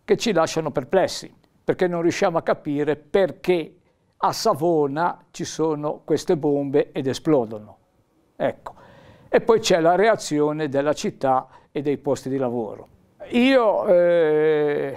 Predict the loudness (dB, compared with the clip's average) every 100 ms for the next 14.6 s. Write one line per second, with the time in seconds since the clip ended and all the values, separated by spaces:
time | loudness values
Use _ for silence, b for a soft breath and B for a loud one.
0 | -10 -6 -4 -2 -2 0 0 0 -2 -2
1 | -4 -4 -2 -2 -2 -6 -6 -10 -12 -16
2 | -20 _ -8 -4 -2 -2 -8 -12 -12 -4
3 | -4 B B B B -4 -2 2 0 2
4 | 0 0 0 0 -2 0 0 0 -4 -4
5 | -6 -4 -2 0 0 -2 _ _ -6 -6
6 | -6 b b b b b _ 0 2 2
7 | 0 0 2 4 4 0 -2 -2 -2 -2
8 | 0 2 2 2 0 -2 -2 -6 -4 -2
9 | 0 -2 -4 -4 -4 -4 0 2 2 -2
10 | -4 -4 -4 -2 -4 -2 -2 -2 -4 -4
11 | -2 -2 0 -2 0 -2 0 -2 -2 -4
12 | -4 -6 -4 -2 -2 0 0 2 0 -2
13 | 0 0 0 -2 0 0 0 -2 -4 -4
14 | -4 -2 0 0 -2 -4